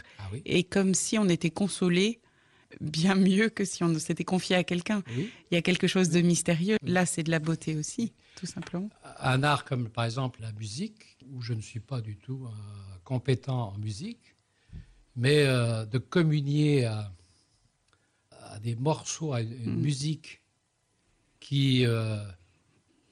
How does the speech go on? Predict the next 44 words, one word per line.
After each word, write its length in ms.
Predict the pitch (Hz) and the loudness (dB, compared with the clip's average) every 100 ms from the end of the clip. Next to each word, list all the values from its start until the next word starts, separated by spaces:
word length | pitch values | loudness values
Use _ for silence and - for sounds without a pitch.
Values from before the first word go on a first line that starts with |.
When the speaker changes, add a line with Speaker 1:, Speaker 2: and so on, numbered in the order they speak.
| _ 165 113 | _ -20 -12
Speaker 1:
vous 160 | 113 117 | -8 -2
rend 180 | 127 | 0
les 140 | 127 120 | 2 2
larmes 280 | 131 131 120 | 2 0 2
aux 60 | |
yeux, 480 | 113 98 135 196 220 185 | 0 0 -2 -2 -2 -4
parce 160 | 180 | -4
Speaker 2:
Mm. 40 | 185 | -4
Speaker 1:
que 80 | 117 | -6
vous 240 | 113 107 | -6 -2
êtes, 220 | 117 - | -4 -4
euh, 160 | 110 107 104 98 95 98 _ _ _ - | -8 -8 -8 -12 -14 -16 _ _ _ -8
touché 320 | 156 123 160 | -4 -2 0
au 80 | 117 | -2
plus 240 | - 170 | -4 -8
profond 440 | 160 135 123 - 110 | -8 -6 -6 -2 -2
de 40 | |
vous-même, 540 | 101 98 156 208 156 123 120 | -2 -6 -6 -6 -8 -12 -12
je 140 | - | -12
crois 180 | - 139 | -6 -6
que 40 | - | -6
c'est 140 | 120 | -8
aussi 240 | 104 - | -6 -4
ça 240 | 123 - 233 | -4 -4 -4
l'expérience 680 | 143 - 120 117 120 135 - | -4 -4 -2 -2 -2 -6 -4
de 60 | |
Speaker 2:
Mm. 100 | 185 | -4
Speaker 1:
l'esthétique 640 | 113 113 - 120 - 131 120 | -2 -2 -2 -2 -2 -4 -4
et 40 | |
de 60 | 104 | -8
la 80 | 104 | -10
beauté. 300 | 95 101 101 - | -14 -16 -12 -6
Speaker 2:
Ce 100 | - | -4
qui 80 | - | -2
est 40 | 202 | -2
très 180 | - | 0
beau 160 | 208 233 | 2 4
dans 160 | 196 180 | 4 2
ce 80 | |
que 80 | - | 2
vous 120 | 190 190 | 0 2
dites, 220 | 262 - | 0 0
c'est 160 | - 190 | -2 -2
que 300 | - 185 | 2 0